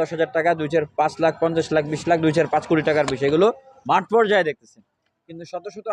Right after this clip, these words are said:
হাজার হাজার কোটি টাকার যে সিন্ডিকেট, করাপশন, নিয়োগ, অনিয়ম হচ্ছে, এক, আপনার হচ্ছে সাবের হোসেন চৌধুরী, আব্দুল মান্নানদের মতো নেতারা জামিন পাচ্ছে, ওবায়দুল কাদের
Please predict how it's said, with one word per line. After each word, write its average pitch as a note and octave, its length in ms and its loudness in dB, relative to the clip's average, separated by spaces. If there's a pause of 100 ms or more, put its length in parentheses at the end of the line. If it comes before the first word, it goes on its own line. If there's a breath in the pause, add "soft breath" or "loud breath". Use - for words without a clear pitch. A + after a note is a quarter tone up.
হাজার F3+ 300 -2
হাজার F#3 260 0
কোটি G3 220 -8
টাকার F#3 260 -6
যে G3 80 -4 (400)
সিন্ডিকেট, G3 460 -4 (100)
করাপশন, F3 400 -8 (120)
নিয়োগ, F3+ 200 -6 (180)
অনিয়ম F#3 300 -8 (100)
হচ্ছে, C3 240 -12 (720)
এক, E3+ 160 -8 (640)
আপনার C#3+ 180 -12
হচ্ছে E3+ 220 -12
সাবের E3 240 -4
হোসেন E3 260 -14
চৌধুরী, F3 300 -8 (500)
আব্দুল E3 340 -6
মান্নানদের D#3+ 440 -6
মতো E3 220 -10
নেতারা D#3 260 -6 (100)
জামিন D#3+ 280 -4
পাচ্ছে, C#3+ 280 -8 (420)
ওবায়দুল E3 420 -2
কাদের D#3+ 280 -8